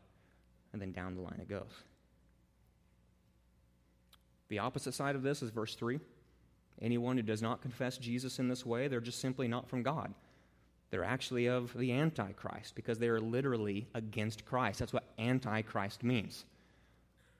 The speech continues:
So for all you end times buffs, like, right, and let, read the Left Behind series and all those sorts of things, right? Like, this isn't, like, just some, like, end times figure that's gonna come, like, give us, like, all world money and turn all the world government.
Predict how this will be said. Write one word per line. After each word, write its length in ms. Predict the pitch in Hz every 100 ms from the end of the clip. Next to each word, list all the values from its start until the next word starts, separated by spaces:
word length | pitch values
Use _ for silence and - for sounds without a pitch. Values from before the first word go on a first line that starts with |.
| _ _ _ _
So 140 | - 120
for 140 | 117
all 140 | 113
you 280 | 123 120 117
end 220 | - 123 120
times 300 | 120 117 110
buffs, 400 | 113 117 - 127
like, 180 | 110
right, 260 | 120 110 110
and 140 | 107
let, 240 | 110 110 110
read 160 | 113
the 80 | 107
Left 240 | 104 113 -
Behind 280 | 110 117
series 360 | 117 113 117 113
and 100 | 110
all 120 | 110
those 180 | 110 113
sorts 220 | - -
of 100 | 117
things, 300 | - 110 110
right? 140 | 113 107
Like, 120 | 107
this 180 | 123 135
isn't, 200 | 123 107
like, 160 | 110
just 140 | 117 -
some, 180 | 127
like, 180 | 120 107 120
end 200 | 120 120
times 300 | 123 113 -
figure 480 | - 117 113 120
that's 140 | 113 110
gonna 180 | 117 107
come, 400 | - 120 117 117
like, 180 | 104
give 160 | 104 113
us, 140 | 117
like, 100 | 107
all 300 | 113 113 113
world 260 | 107 120 113
money 420 | 117 117 117 113
and 120 | 113
turn 180 | 113 120
all 80 | 117
the 60 | 117
world 260 | 117 117
government. 480 | 117 117 117 107 113